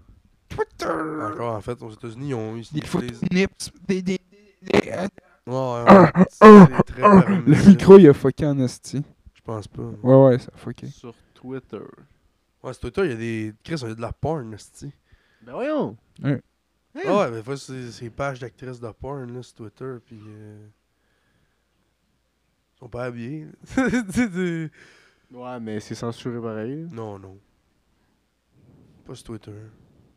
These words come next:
Speaker 3: Ben voyons donc.
Speaker 2: <laughs> Je te, je vais voir.
Speaker 3: Crime, fait que, euh, voyons,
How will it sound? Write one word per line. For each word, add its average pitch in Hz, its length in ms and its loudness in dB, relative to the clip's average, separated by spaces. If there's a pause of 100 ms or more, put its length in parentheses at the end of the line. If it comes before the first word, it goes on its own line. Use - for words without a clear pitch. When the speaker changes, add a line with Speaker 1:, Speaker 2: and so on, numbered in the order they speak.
(920)
Speaker 3:
Ben 117 100 -12
voyons 113 260 -10
donc. 117 280 -10
Speaker 2:
<laughs> - 80 -20
Je - 180 -10
te, - 80 -8
je 135 280 -8
vais 120 40 -12
voir. 123 460 -12 (1600)
Speaker 3:
Crime, 131 260 -18
fait 120 160 -20
que, - 120 -20
euh, 107 880 -18 (880)
voyons, 139 300 -14